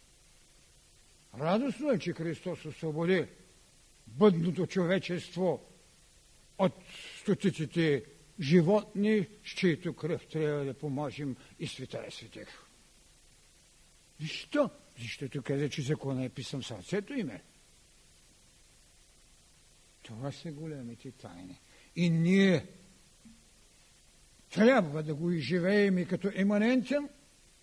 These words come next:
търсейки това, което казваме, обожествяването си. Ако е рано да стане някой Бог, не може да бъде смутен, че иска да бъде божество.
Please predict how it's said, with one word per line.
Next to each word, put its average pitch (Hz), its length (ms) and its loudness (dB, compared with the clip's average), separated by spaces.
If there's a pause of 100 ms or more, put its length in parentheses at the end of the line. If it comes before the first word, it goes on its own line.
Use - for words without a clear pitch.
(680)
търсейки 180 640 4
това, 156 280 -2
което 147 340 -6
казваме, 135 760 -6 (1120)
обожествяването 143 1900 -6
си. 101 340 -14 (920)
Ако 175 240 6
е 196 140 12
рано 214 400 10
да 196 120 4
стане 202 400 0
някой 208 400 2
Бог, 160 420 -4 (1000)
не 190 260 6
може 220 540 10
да 180 140 4
бъде 180 360 6
смутен, 208 580 4
че 226 160 -2
иска 233 380 -4
да 240 100 -2
бъде 240 240 -6
божество. 269 600 -10